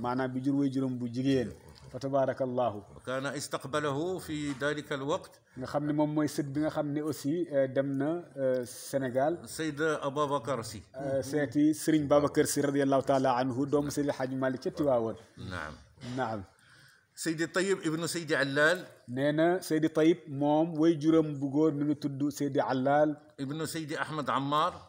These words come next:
Speaker 1: Eh, moom tamit waajuram mi ngi se-, mi ngi tudd Cheikh Abdourahman Ahmad Amma-, Ammar.
Speaker 2: سيدي أحمد عمار.
Speaker 1: Seydi Ahmad Ammar.
Speaker 2: Euh, سيدي أحمد عمار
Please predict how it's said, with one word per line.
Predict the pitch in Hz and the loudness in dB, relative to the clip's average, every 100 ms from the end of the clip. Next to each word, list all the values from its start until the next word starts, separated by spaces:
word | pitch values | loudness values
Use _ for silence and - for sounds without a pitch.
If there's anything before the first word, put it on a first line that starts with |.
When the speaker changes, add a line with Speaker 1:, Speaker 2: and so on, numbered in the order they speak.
| - | -6
Speaker 1:
Eh, | 147 143 143 151 | -2 0 0 -2
moom | 139 151 | -2 -2
tamit | 147 143 147 | 0 -2 0
waajuram | 147 143 147 143 | 0 2 0 0
mi | 139 | -2
ngi | 143 | -2
se-, | 120 151 147 | -4 -4 -2
mi | 143 | 0
ngi | 143 | -2
tudd | 143 135 | -2 -4
Cheikh | 139 135 | -2 -2
Abdourahman | 117 135 131 135 131 143 | -2 -4 -4 -4 -4 -4
Ahmad | 139 139 143 139 135 | -4 -2 -4 -4 -6
Amma-, | 131 139 127 143 143 139 131 | -6 -4 -6 -6 -8 -8 -8
Ammar. | 131 139 151 | -4 -2 -2
Speaker 2:
سيدي | 147 160 | -2 -4
أحمد | 139 151 139 | -6 -6 -6
عمار. | 113 123 123 98 | -4 -2 -2 -4
Speaker 1:
Seydi | - 147 143 160 | -4 -4 -2 -4
Ahmad | - 147 139 | -6 -6 -4
Ammar. | 117 147 135 107 - - - - _ _ _ - - - | -4 -4 -4 -6 -10 -20 -20 -20 _ _ _ -20 -20 -10
Speaker 2:
Euh, | 127 131 131 127 123 120 113 107 98 90 78 73 73 76 - | -6 -4 -2 -4 -4 -6 -8 -10 -12 -14 -16 -16 -20 -20 -16
سيدي | - 151 151 143 | -10 -8 -6 -6
أحمد | 143 175 147 | -4 -4 -2
عمار | 151 160 170 185 151 | -2 0 0 0 -4